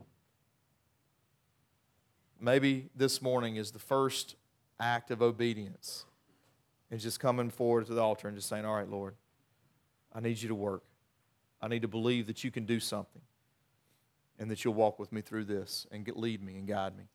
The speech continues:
Maybe for you, you just know that, that you're lost. You, you just don't, you just know that you don't have a relationship with God. You've never really given, um, Christ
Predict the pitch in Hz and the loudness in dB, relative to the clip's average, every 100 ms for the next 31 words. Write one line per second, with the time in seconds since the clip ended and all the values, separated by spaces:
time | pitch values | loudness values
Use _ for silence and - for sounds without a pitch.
0 | _ _ _ _ _ _ _ _ _ _ | _ _ _ _ _ _ _ _ _ _
1 | _ 131 160 175 - 143 175 156 156 175 | _ 4 6 4 2 2 2 2 0 0
2 | 127 151 127 110 - _ 127 123 135 143 | 6 6 6 0 -6 _ -2 0 0 2
3 | 160 135 170 139 - 139 139 143 139 131 | 8 12 12 12 6 -2 -2 -2 -4 4
4 | 143 135 110 147 135 139 139 156 156 151 | 4 4 0 -4 -2 0 6 6 4 -2
5 | 135 147 190 190 131 117 110 - - 123 | 4 4 4 0 2 2 0 -2 -4 -4
6 | 104 107 104 - _ _ - 139 160 160 | -2 0 0 -2 _ _ -8 2 6 8
7 | 147 156 147 127 160 160 139 _ _ 127 | 8 6 4 6 6 6 0 _ _ 4
8 | 120 113 - - 170 156 151 | 4 4 -8 0 6 6 6